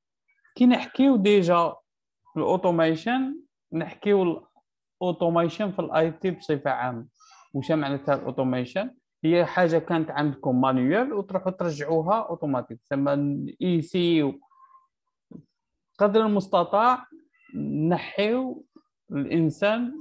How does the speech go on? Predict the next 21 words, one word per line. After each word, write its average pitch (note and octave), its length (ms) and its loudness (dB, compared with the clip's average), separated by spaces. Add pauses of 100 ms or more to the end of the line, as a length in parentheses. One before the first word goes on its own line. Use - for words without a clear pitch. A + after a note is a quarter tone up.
(220)
انه F3 340 0
يقوم E3 440 2
بهذاك D#3 240 2
العام. A2+ 380 -8 (440)
معناتها C3+ 720 -2 (1160)
كاين D3 140 2
اللي C#3+ 120 2
يشوفها D3 720 -2
حاجه C3+ 420 0
خطيره D3+ 580 0
هذه، B2+ 120 0
يقول B2 260 -2
لك A#2+ 80 -2
باللي، A#2+ 720 -4
آه، - 240 -6
برنامج C3 500 0
غادي B2 540 0 (480)
ي-، A#2 640 -8 (100)
يرومبلاسي C#3 920 0 (440)
الاي B2+ 460 0
تي B2+ 540 0